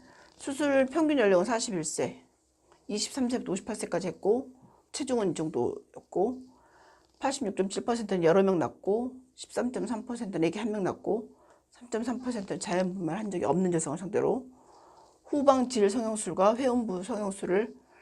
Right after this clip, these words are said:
했는데 평균 한 사십팔 분, 사십 분에서 구십이 분 정도 걸렸고,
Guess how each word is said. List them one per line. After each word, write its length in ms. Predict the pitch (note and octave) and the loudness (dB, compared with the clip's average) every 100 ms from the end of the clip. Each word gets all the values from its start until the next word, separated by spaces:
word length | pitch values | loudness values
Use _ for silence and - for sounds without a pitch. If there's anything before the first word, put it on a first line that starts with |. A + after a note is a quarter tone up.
| - - | -18 -6
했는데 280 | G#3+ G3 F#3+ | -2 0 -2
평균 340 | B3+ A3+ A3+ | -2 -2 0
한 140 | A#3+ | -2
사십팔 680 | G3 A#3 - _ _ _ C4 | -2 -6 -8 _ _ _ -6
분, 320 | G3+ G#3+ A3+ B3 | -2 -2 -2 -12
사십 260 | - A3+ - | -10 -10 -6
분에서 220 | E3+ - | -6 -6
구십이 320 | - - F#3 | -10 -10 -6
분 120 | F#3+ | -6
정도 180 | G3 G3 | -6 -8
걸렸고, 520 | E3+ - - G3 B3+ | -8 -8 -2 -2 -2